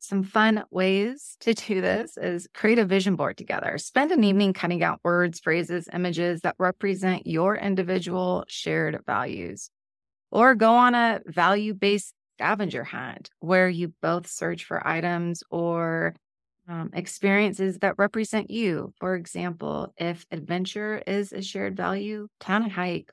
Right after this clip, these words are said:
or outdoor activity together. You could even take a personality or value quiz together. There are a various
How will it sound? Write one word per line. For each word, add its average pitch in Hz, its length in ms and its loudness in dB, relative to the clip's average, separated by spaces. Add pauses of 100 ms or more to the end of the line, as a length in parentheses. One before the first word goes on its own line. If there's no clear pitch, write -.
or 175 260 -2
outdoor 175 640 -2
activity 170 540 -4
together. 131 640 -4 (640)
You 226 100 -8
could 220 120 2
even 233 220 4
take 220 220 0
a 202 40 -2
personality 190 1120 2
or 165 400 0
value 185 480 2
quiz 160 340 -10
together. 165 680 -2 (500)
There 208 200 6
are 202 280 6
a 190 80 2
various 196 720 2